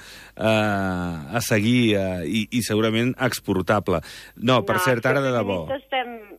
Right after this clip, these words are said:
Speaker 2: home, sí, estem, ho estem tractant, estem parlant, de fet, eh, lo que, nosaltres ja, mm, ens basem en el manifest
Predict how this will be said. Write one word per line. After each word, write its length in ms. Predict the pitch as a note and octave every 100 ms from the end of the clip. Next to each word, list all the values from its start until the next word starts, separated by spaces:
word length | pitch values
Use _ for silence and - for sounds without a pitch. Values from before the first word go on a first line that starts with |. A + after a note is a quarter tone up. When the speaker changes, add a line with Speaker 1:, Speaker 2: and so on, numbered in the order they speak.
| -
Speaker 2:
home, 220 | E3+ F3+ -
sí, 160 | G#3 F#3+
estem, 320 | E3+ - F#3+ G3 G3 F#3+ F3+ E3+ A#2 F2 -
ho 160 | - D3
estem 320 | - F3 F3+
tractant, 480 | G3+ - _ G#3+ G#3
estem 240 | - F3+
parlant, 400 | F#3 F#3 G#3+ G#3+ G3+ - F3+
de 80 | E3+
fet, 320 | G3+ G3 _ - - - _ -
eh, 760 | F3 F3 F3 E3+ E3 D#3+ D3+
lo 180 | F3 E3+
que, 180 | - A2
nosaltres 540 | E3 F3 E3+ F#3+ G3 F3+
ja, 360 | G3+ F#3 F3+
mm, 480 | F3 D3+ E3 B2+ A#2+
ens 220 | E3+ F3 -
basem 380 | F3 F#3 F3+ F#3+
en 140 | F#3+
el 140 | F#3 F3+
manifest 480 | F3+ F3+ E3+ F#3